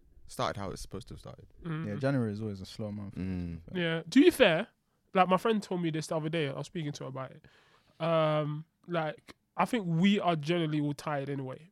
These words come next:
Speaker 2: because we've just had Christmas, we've just had Boxing Day, hella bank holidays, and New Year's Eve and New Year's Day.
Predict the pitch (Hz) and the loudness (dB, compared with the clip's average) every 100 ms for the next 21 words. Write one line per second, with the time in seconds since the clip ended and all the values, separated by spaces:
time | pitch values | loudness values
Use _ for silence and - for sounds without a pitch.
0 | - 147 147 147 143 156 - 139 139 - | -14 -8 -4 -4 -4 -6 -4 -4 -6 -6
1 | - 139 - 139 - - 175 - - 143 | -6 -6 -6 -8 -8 -10 -10 -10 -6 -6
2 | 139 156 - 143 139 135 143 _ - - | -4 -6 -6 -8 -8 -10 -14 _ -20 -20
3 | _ - 208 185 156 165 156 165 151 147 | _ 4 6 8 6 2 2 0 0 -4
4 | 143 143 - _ _ _ - 151 170 202 | -6 -8 -16 _ _ _ -6 0 6 10
5 | 208 202 185 175 185 165 170 196 208 190 | 12 10 8 6 4 6 6 8 10 8
6 | 151 180 185 202 | 6 4 4 0